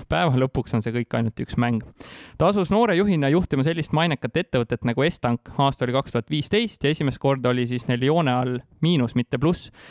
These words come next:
Viis aastat hiljem sellelt kohalt lahkudes on tehtud põlvkondade vahetus, käima lükatud uued suunad, väärtusahelas tõsteti ennast kõrgemale kohale, uued koostööprojektid on alguse saanud, meeskond on kaasatud ning te-,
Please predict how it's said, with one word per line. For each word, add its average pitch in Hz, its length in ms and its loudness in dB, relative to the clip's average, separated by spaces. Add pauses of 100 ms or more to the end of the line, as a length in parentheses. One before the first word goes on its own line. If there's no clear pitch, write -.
(260)
Viis 170 220 4
aastat 147 320 -2
hiljem 175 320 0
sellelt 135 260 -2
kohalt 160 280 0
lahkudes 143 460 -2
on 127 300 2 (120)
tehtud 156 360 -2
põlvkondade 123 500 2
vahetus, 139 500 0 (240)
käima 151 280 2
lükatud 123 360 -2
uued 151 220 2
suunad, 151 400 2 (280)
väärtusahelas 131 680 0
tõsteti 123 360 -2
ennast 120 220 -2
kõrgemale 123 420 2
kohale, 131 400 2 (400)
uued 127 220 2
koostööprojektid 135 720 0
on 131 100 2
alguse 123 380 -2
saanud, 123 340 -2
meeskond 147 520 -2
on 120 120 -2
kaasatud 147 600 -2
ning 127 220 2
te-, 156 140 -2